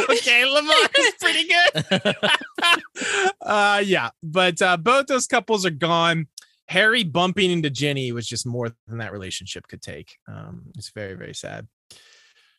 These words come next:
Speaker 1: So, uh, Katie Bell is back. Uh, she cannot remember who imperiused her. Harry wants to take some more luck potion to try and get into the room of requirement,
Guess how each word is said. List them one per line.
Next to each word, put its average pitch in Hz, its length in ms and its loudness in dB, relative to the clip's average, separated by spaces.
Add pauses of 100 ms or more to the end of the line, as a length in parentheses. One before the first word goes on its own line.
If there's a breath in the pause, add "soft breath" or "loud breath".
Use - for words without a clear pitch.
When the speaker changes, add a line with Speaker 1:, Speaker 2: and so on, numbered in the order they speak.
(200)
Speaker 1:
So, 202 400 2
uh, 175 320 2 (360)
Katie 294 260 0
Bell 180 320 2
is 139 100 -4
back. 127 480 -2 (560)
Uh, 135 200 2
she 208 220 -2
cannot 147 320 -2
remember 117 360 -6
who 104 300 -8
imperiused 90 580 -12
her. 131 220 -12 (1160)
Harry 170 280 0
wants 175 260 -2
to 170 60 -6
take 160 240 0
some 151 160 -2
more 139 200 -2
luck 143 280 -4
potion 135 420 -4
to 117 60 -10
try 131 240 -6
and 120 120 -6
get 120 180 -10
into 120 200 -10
the 110 60 -12
room 107 220 -10
of 101 80 -12
requirement, 160 540 -2